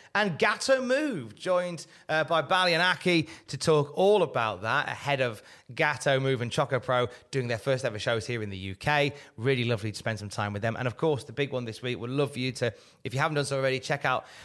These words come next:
uh, us surprising a W W E superfan with a night at W W E that they will never forget, with special thanks to a W W E superstar that went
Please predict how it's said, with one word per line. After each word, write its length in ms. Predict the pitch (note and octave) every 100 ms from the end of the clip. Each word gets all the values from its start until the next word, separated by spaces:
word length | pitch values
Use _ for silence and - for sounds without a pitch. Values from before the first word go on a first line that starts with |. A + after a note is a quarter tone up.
| -
uh, 260 | C3 B2+ B2+ -
us 180 | G3+ G3
surprising 920 | - - G#3+ G3 G3 D3 F#3+ F#3+ F3+ - - -
a 120 | D3
W 280 | C#3+ F#3+ G#3
W 280 | G3 F#3+ F3+
E 100 | E3+
superfan 840 | - - B3+ E3 - A2+ E2 D#2 - _ _ -
with 400 | C3+ C3 A#2+ A2+ C3
a 40 |
night 640 | B2+ C#3+ E3+ G#3+ - - G3 -
at 180 | D3 - C#3+
W 320 | - E3 F#3 E3+
W 340 | F3 E3+ D3+
E 200 | B2 A2
that 220 | G#2+ G#2+
they 140 | A#2 A2
will 280 | G#2+ G#2+ - _
never 360 | G#2 A2 B2+ A2+
forget, 400 | - A2+ G#2 F2 D#2+
with 260 | G#2 -
special 380 | - - C#3+ D3+
thanks 340 | C3 A2 E2+ -
to 320 | A2+ G#2 G#2 - - -
a 140 | F#2+
W 340 | - C#3+ D3 C3+
W 300 | C#3 B2+ B2+
E 100 | A#2
superstar 640 | - B2 G#2 - G2 F#2
that 220 | G2 F#2 - - - -
went 600 | A2+ A#2 A2+ A2 -